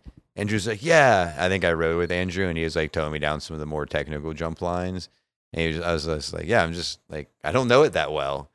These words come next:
'Cause he knows it perfectly. And so he's just, like, sending everything, hitting all the side hits and stuff like that. And I'm, like, casing shit, losing flow.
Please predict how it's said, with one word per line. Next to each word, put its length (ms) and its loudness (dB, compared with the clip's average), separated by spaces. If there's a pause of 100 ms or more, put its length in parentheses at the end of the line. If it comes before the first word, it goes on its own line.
(180)
'Cause 100 -8
he 140 -4
knows 320 -4
it 200 -12
perfectly. 560 -4
And 80 -10
so 120 -6
he's 100 -6
just, 140 -6
like, 160 -4
sending 360 -6
everything, 540 -4
hitting 220 -6
all 100 -4
the 100 -8
side 360 -4
hits 260 -6
and 80 -14
stuff 220 -8
like 180 -12
that. 220 -8
And 100 -8
I'm, 100 -10
like, 220 -8
casing 400 -12
shit, 640 -6
losing 380 -10
flow. 560 -6